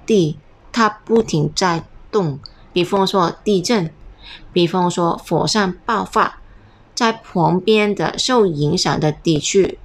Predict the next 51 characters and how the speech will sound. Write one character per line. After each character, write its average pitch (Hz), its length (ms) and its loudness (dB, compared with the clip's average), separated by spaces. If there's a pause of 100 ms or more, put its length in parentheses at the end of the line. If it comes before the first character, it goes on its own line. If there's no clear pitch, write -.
(120)
这 233 100 2
个 226 140 0
生 277 360 0
命 247 340 2 (680)
是 - 200 0
减 151 400 -2
少， - 380 -4 (420)
更 294 200 -2
可 165 260 -4
能 156 180 0
是 165 160 -2
不 247 200 0
可 202 220 2
以 170 40 4
孕 180 460 2
育 185 300 2
生 208 260 0
命 196 240 4
的， 165 100 2
因 277 160 0
为 247 100 2
这 202 100 0
个 196 120 0
地 226 260 0
不 240 180 -4
停 175 180 -2
在 170 280 -2 (100)
动 226 240 0
嘛， 156 220 0 (480)
或 208 100 2
者 190 80 2
是 170 160 0
这 180 120 2
火 175 200 -2
山 196 180 0
不 208 140 0
停 180 100 2
地 - 120 -2 (120)
爆 196 220 -2
发 180 220 -2
嘛。 - 140 -6 (720)
那 254 120 0
你 254 120 4
想 208 280 0
想， 185 380 -2
如 190 560 4
果 - 280 0 (540)
我 180 160 4
们 180 220 2
知 233 220 2
道 190 400 0